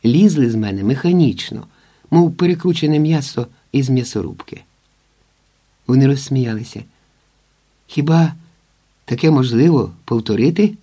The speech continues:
Я додала ще два завчені абзаци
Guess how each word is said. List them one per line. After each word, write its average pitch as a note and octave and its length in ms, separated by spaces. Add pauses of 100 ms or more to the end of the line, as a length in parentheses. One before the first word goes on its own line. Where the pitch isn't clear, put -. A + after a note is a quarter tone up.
(1300)
Я F3+ 180
додала B2+ 380
ще E3+ 320
два D#3+ 380
завчені C3+ 580
абзаци B2+ 640